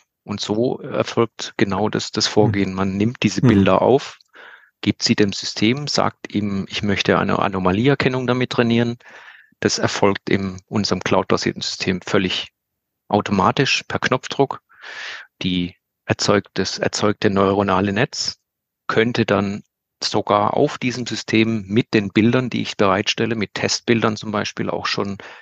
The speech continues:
Speaker 1: evaluiert werden, auch noch ohne Hardware, also ohne irgendwelche Kosten für einen, äh, empirischen Aufbau einer Anwendung. Und wenn das alles gut funktioniert, kann ich mir daraus einen schönen Workflow überlegen, den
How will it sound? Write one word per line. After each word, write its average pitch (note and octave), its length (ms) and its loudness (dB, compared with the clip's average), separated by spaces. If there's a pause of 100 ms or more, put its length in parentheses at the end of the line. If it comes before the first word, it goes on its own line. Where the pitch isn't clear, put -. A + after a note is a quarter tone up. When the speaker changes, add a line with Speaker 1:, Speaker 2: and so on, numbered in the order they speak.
(140)
Speaker 1:
evaluiert A2 580 4
werden, D3 340 2
auch - 440 2
noch D3 260 -2
ohne D#3+ 340 0
Hardware, D#3 460 2 (240)
also - 200 -2
ohne C3 420 0
irgendwelche A2 640 0
Kosten - 500 -2
für A#2 360 2 (580)
einen, G#2+ 460 -2 (920)
äh, G#2+ 340 2
empirischen A2+ 460 2
Aufbau C3 600 2 (180)
einer A#2 260 0
Anwendung. B2+ 540 0 (1200)
Und A2+ 640 -2
wenn G2+ 140 0
das G#2 120 -2
alles A2+ 240 0
gut - 180 -6
funktioniert, A#2+ 760 0 (120)
kann G#2 220 -2
ich - 160 -6
mir A2+ 120 2
daraus A#2 720 2
einen G#2 200 -8
schönen G2+ 420 0
Workflow C3 460 2
überlegen, A#2 560 2
den G2 300 0